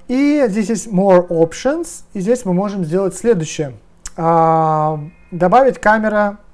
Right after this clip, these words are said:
Raw Info. Кроме всего прочего, а, можем добавить копирайты. Ну, по крайней мере, в предыдущей версии можно было отдельно поставить копирайт, но сейчас они полностью все,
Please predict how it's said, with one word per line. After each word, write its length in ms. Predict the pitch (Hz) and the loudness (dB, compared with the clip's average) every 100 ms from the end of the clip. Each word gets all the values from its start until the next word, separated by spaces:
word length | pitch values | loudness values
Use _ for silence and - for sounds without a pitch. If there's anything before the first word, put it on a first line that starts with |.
| - - | -20 -8
Raw 380 | 175 185 190 208 | 0 2 2 0
Info. 500 | 202 170 - 143 139 | -2 -4 -4 -8 -4
Кроме 380 | 196 208 196 165 | 0 0 0 -2
всего 240 | - 180 | -2 -2
прочего, 800 | 175 156 262 - 202 165 143 - - _ - | 2 4 4 2 0 0 0 -8 -20 _ -10
а, 920 | 165 156 151 147 147 147 147 143 147 160 190 - | -6 -4 -4 -4 -6 -6 -8 -10 -12 -16 -20 -8
можем 320 | 170 190 190 | -4 -2 0
добавить 360 | 170 170 180 170 | 0 2 2 -2
копирайты. 600 | 165 175 175 160 143 156 - - | -4 -2 0 -2 -6 -18 -20 -10
Ну, 100 | 175 | -6
по 100 | 170 | -4
крайней 220 | 175 175 | -2 -2
мере, 100 | 165 | -4
в 40 | 165 | -4
предыдущей 400 | 170 185 175 165 | -4 -4 -4 -4
версии 280 | 220 - | -6 -6
можно 300 | 170 170 165 | -6 -4 -4
было 220 | 160 175 165 | -2 0 0
отдельно 340 | 160 165 156 | -2 -4 -6
поставить 400 | 147 - 170 151 | -10 -4 -4 -4
копирайт, 520 | 156 165 202 262 262 | -6 -4 -2 -2 -4
но 120 | 170 | -12
сейчас 340 | 165 - 196 190 | -10 -4 -2 -2
они 240 | 160 175 | -4 -4
полностью 480 | 170 175 175 170 151 | -2 -2 -2 -4 -12
все, 440 | - 170 160 143 | -2 2 2 0